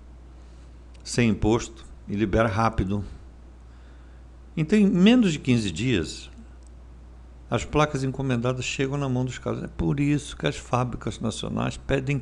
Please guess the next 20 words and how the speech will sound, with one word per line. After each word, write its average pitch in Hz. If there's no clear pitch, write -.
quinze 147
dias. 120
Você 123
está 143
me 139
entendendo? 143
Porque 160
a 190
maior 202
parte 156
delas, 123
pelo -
que -
eu 123
tô 104
vendo, 104
não 123
faz 139
porra 147
nenhuma. 147